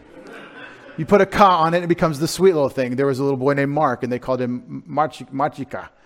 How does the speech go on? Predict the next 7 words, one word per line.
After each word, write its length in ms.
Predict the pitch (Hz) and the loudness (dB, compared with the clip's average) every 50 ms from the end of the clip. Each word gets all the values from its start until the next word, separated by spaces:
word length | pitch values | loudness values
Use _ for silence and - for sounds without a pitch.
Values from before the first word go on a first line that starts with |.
| _ _ | _ _
Marchiska, 520 | 135 139 - - 147 - - 123 110 104 - | -6 -6 -4 -6 -10 -6 -6 -6 -6 -4 -6
something 240 | - 139 120 131 120 | -6 -6 -4 -4 -4
like 160 | 107 104 - | -4 -6 -6
that, 200 | - 101 95 104 | -8 -8 -8 -6
where 140 | 123 120 117 | -8 -8 -8
little 320 | 107 123 127 135 147 139 123 | -10 -10 -4 -2 -2 0 0
Marky. 380 | 123 120 120 - 107 85 85 | 0 -2 -4 -4 -8 -16 -18